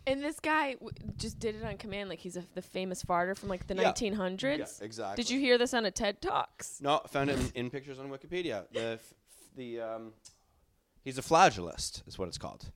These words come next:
Speaker 1: A f-, are you joking?
Speaker 2: No, no,
Speaker 1: A
Speaker 2: you can look up, it's called a
Speaker 1: flagellist?
Speaker 2: flagellist. Yep.
Speaker 1: Come on.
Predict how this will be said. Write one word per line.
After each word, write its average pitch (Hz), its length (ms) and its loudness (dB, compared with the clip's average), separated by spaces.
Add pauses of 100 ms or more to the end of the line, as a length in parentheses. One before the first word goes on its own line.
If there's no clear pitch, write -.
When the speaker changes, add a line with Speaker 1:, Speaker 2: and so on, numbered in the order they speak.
Speaker 1:
A - 20 -2
f-, - 220 -10
are 247 100 8
you 392 220 4
joking? 202 460 2
Speaker 2:
No, 175 180 -2 (100)
no, 120 220 6
Speaker 1:
A 240 80 4
Speaker 2:
you 262 60 -8
can 285 100 -2
look 269 100 8
up, 294 140 12
it's 302 100 2
called 339 120 4
a 339 40 6 (220)
Speaker 1:
flagellist? - 80 -2
Speaker 2:
flagellist. 107 640 0
Yep. 117 180 4
Speaker 1:
Come 339 160 6
on. 214 240 6